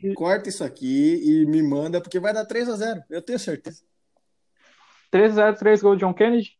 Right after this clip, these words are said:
Speaker 1: Não, daí também é três a zero, um do Ganso, se o Ganso jogar. Se o Ganso não jogar, vai ser um gol do Frazan pra ele se recuperar.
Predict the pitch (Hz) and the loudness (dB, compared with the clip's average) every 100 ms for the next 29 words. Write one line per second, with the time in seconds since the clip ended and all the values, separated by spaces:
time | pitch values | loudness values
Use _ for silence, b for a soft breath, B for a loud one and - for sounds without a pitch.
0 | _ 156 208 156 135 147 196 190 156 175 | _ -2 2 2 2 -2 -2 -4 -4 -4
1 | 180 156 143 - 196 196 175 156 202 196 | -4 -6 -6 -4 -2 0 0 2 0 0
2 | 196 196 175 165 190 - - 170 143 151 | -6 -6 -6 -6 -6 -10 -14 -10 -8 -8
3 | 151 143 147 196 202 220 233 202 202 185 | -8 -6 -4 -4 -6 -4 -2 -2 -6 -6
4 | 170 196 202 - 196 190 - 190 175 147 | -2 -2 -4 -8 -8 -8 -6 -4 -4 -4
5 | 170 185 170 165 165 151 160 131 | -8 -8 -10 -12 -14 -8 -6 -6